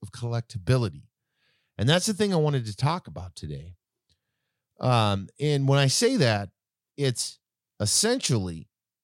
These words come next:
how big does one of these get? Now, you can reconstruct this conversation basically around anything that is in your house. Look around. Maybe this shirt company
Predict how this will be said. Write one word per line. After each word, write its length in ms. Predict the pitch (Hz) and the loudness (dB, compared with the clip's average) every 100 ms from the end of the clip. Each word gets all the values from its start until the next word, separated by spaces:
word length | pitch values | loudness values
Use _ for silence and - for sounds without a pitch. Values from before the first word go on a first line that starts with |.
| _ _ _ _ _ | _ _ _ _ _
how 300 | - 156 220 | -2 0 2
big 560 | 196 123 120 101 90 - _ _ - | 0 2 2 2 -2 -10 _ _ -6
does 180 | 98 | -4
one 140 | 101 95 | -2 -2
of 80 | 90 | 0
these 180 | 110 | -2
get? 320 | 117 208 - 160 | 0 0 0 -2
Now, 200 | 151 110 _ _ _ 135 | -2 -4 _ _ _ 2
you 120 | 226 | 2
can 200 | 277 190 | 4 2
reconstruct 680 | 185 226 185 - 170 156 - | 2 2 0 0 2 0 0
this 160 | 139 | -2
conversation 720 | - 131 117 107 107 101 120 117 | 2 2 2 0 0 -2 -2 0
basically 600 | 127 151 185 175 156 139 | 2 2 0 -2 0 2
around 400 | 120 113 110 107 - | 2 2 -2 -8 -4
anything 720 | 202 277 262 - 208 202 180 _ _ _ - | -2 0 -2 0 0 0 -8 _ _ _ -4
that 200 | 113 - | -4 -4
is 220 | 113 85 | -4 0
in 280 | 110 123 120 - - | 2 0 -2 -12 -6
your 340 | 101 104 92 _ | -4 -4 -8 _
house. 480 | - 165 131 - - | 0 2 2 -4 0
Look 220 | 113 - | 2 4
around. 480 | 156 165 160 87 - _ _ _ _ _ _ _ _ _ | 4 4 2 -2 -10 _ _ _ _ _ _ _ _ _
Maybe 280 | - 143 151 | 4 4 6
this 220 | 127 165 | 4 4
shirt 400 | - - 139 143 - _ _ _ _ _ _ _ _ _ - | 4 4 2 0 -6 _ _ _ _ _ _ _ _ _ -4
company 600 | - 139 110 98 101 | 0 2 2 0 -2